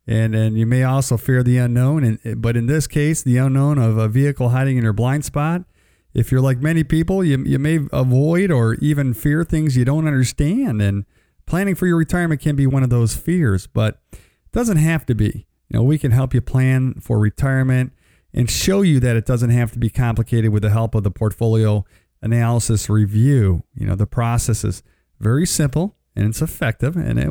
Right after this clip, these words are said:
it's gonna help make things a lot easier to understand and organize your portfolio in a way that you'll be able to, uh, better keep track of your investments.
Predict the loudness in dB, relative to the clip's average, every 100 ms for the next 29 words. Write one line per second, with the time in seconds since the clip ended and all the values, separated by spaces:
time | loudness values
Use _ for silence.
0 | -4 -8 -6 -2 0 -2 -6 -4 -4 -2
1 | -2 0 0 0 -2 0 2 2 2 0
2 | 0 -2 0 0 2 0 0 -4 _ _
3 | _ _ -2 0 2 2 0 -2 -10 _
4 | -8 -2 0 0 -2 0 0 0 0 -2
5 | -4 -12 _ _ -2 0 2 2 2 0
6 | 2 2 2 0 -2 -2 2 4 4 4
7 | 2 2 0 -2 -2 0 0 -4 _ _
8 | -6 -6 -6 -2 0 0 0 0 0 -2
9 | -2 0 0 0 -2 -4 -10 -10 -18